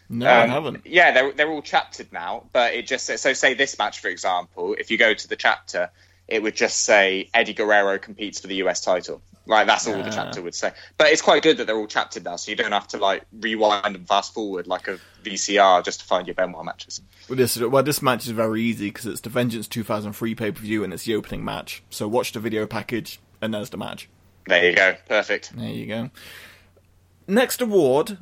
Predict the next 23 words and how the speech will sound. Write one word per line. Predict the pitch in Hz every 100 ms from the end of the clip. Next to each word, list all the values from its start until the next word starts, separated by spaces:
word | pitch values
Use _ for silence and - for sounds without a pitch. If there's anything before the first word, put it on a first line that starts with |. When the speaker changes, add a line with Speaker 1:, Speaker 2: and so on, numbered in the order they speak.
| -
Speaker 1:
was, | 151 165 156
uh, | 170 170 185
just | - -
a |
silly | - - 220 185
one | 156 147
I | 135
peppered | 147 - 123
in. | 123 170
Just | - 202
a | 208
silly | - 180 160
one | 135 123 139 -
that | -
we | 135
threw | - 139 120
in | 113
there, | 113 127
just | - -
for | 170
a | 156
bit | 151
of | 147 -